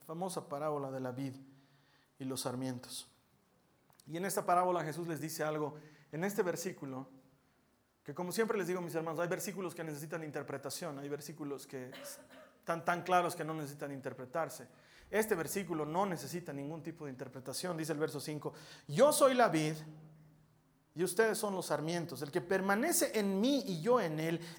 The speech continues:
ese da mucho fruto. Porque separados de mí, nada pueden hacer". Separados de mí,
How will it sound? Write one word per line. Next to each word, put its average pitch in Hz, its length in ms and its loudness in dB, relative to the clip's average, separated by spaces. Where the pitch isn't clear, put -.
ese 240 300 6
da 190 100 8
mucho 180 340 0
fruto. 147 540 2
Porque 185 400 6
separados 175 920 8
de 165 100 2
mí, 226 540 0
nada 180 800 4
pueden 139 640 -2
hacer". 120 420 -12
Separados 180 760 4
de 170 100 -2
mí, 233 380 -2